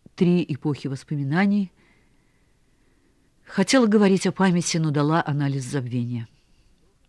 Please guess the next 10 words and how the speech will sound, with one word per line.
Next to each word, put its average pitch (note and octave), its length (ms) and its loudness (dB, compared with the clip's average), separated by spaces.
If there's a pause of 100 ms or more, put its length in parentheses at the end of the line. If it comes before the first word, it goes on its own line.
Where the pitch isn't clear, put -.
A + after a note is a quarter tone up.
(600)
Она F3+ 180 2
рассказала G3 480 2
о E3+ 40 0
том, G#3 340 2 (960)
что - 220 -6
в - 100 -12
прошлое F3 480 0
давно D3+ 320 0
пути D#3 280 -6
закрыты D3+ 720 -2